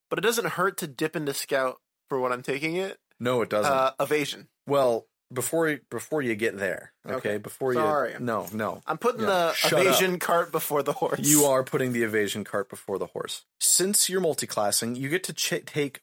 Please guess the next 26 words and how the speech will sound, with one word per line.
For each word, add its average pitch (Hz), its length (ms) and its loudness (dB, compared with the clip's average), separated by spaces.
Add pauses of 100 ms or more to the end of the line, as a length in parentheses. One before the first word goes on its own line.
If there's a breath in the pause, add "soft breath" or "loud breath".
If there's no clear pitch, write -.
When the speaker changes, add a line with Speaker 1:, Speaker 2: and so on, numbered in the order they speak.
(100)
Speaker 2:
one 123 800 -2 (340)
of 131 240 2
the 123 80 0
starting 123 400 0
feats 104 280 -6
for 98 140 -6
Scout. - 380 -6 (680)
Speaker 1:
Awesome. 208 600 -6 (200)
Speaker 2:
There's 131 220 2
Shake 165 360 0
It 220 60 2
Off, - 360 -2
which 135 200 -4
would 135 140 -2
be 135 100 0
really 135 300 2
cool 131 380 0
if 135 180 -4
you 143 80 -8
qualified 98 540 -2
for 101 240 -2
it, 107 60 -6
but 113 120 -8
you 107 80 -14
totally 117 400 -4
don't 95 400 -2